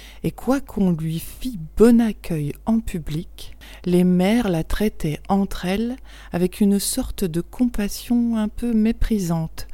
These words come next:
qui avait gagné les enfants sans qu'ils sussent du tout pourquoi. Quant à Simon, il ne les connaissait pas,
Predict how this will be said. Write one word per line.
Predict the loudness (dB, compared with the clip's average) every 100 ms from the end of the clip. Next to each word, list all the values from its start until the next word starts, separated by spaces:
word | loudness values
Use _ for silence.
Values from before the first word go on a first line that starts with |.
| -14 -16 -18 -16
qui | 2 4
avait | 4 4 4 2
gagné | 2 2 4 4 4
les | 2 0
enfants | -4 -4 -4 -6 -8 -16
sans | -10 -2 -2
qu'ils | -2 -6 -6 -4
sussent | -6 -6 -8 -8 -10 -10
du | -8 -10 -12 -18 -6
tout | -4 -4 -8
pourquoi. | -4 -4 -6 -12 -8 -8 -8 -20 -20 -20 -20 -10
Quant | 2 4
à | 4 2
Simon, | 2 0 0 -4 -12 -20 -20 -18 4
il | 8 10
ne | 10
les | 6
connaissait | 4 2 2 2 -2 -2
pas, | -2 -6